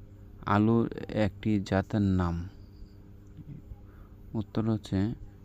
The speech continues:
ডায়মন্ড। ধীরে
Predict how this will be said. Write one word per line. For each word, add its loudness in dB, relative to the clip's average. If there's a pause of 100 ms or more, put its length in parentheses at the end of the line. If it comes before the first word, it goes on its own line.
(180)
ডায়মন্ড। 4 (2250)
ধীরে 2